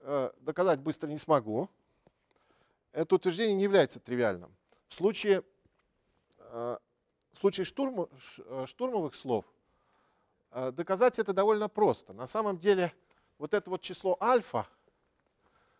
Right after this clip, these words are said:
которое здесь фигурирует, связано с управля-, управляющей последовательностью очень просто. Если мы возьмем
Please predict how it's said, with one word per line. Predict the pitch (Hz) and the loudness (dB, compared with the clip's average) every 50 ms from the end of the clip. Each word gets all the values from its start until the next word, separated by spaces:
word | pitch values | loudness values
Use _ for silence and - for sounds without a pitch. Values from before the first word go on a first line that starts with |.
| _ _ | _ _
которое | - 139 - - 175 175 | -8 -6 -4 -2 -2 -2
здесь | 160 143 170 160 | -2 -2 -2 -2
фигурирует, | - - - 151 160 196 196 196 160 117 101 90 85 _ _ _ _ _ _ _ _ _ _ _ _ - _ _ _ - - - _ _ - - - _ - | -2 -4 -10 -8 -6 -4 -2 -2 -2 -2 -4 -8 -14 _ _ _ _ _ _ _ _ _ _ _ _ -20 _ _ _ -20 -20 -20 _ _ -20 -20 -20 _ -14
связано | - - 151 196 233 226 190 202 190 185 175 | -4 2 4 6 6 6 4 2 -2 -2 -2
с | 156 - - - - 160 151 143 - _ _ - | -2 -4 -6 -4 -2 0 0 0 -2 _ _ -18
управля-, | 147 - 156 165 170 185 - - | -8 -2 0 2 2 2 0 -4
управляющей | - 156 - 165 175 185 196 185 - - - | -6 -6 -2 0 0 2 0 0 -2 -4 -4
последовательностью | - - - - 240 254 220 208 - - 160 - - - | -2 -2 -2 -2 -6 -6 -6 -8 -10 -12 -20 -12 -6 -6
очень | 202 - - 196 170 | -6 -6 -8 -12 -8
просто. | - - 175 135 107 - - - - | -2 0 2 2 0 -2 -6 -20 -14
Если | 98 131 180 - - 185 | -8 -8 -8 -6 -6 -6
мы | 175 185 | -2 0
возьмем | 180 185 170 160 175 196 196 175 156 | 0 0 0 0 2 2 4 4 2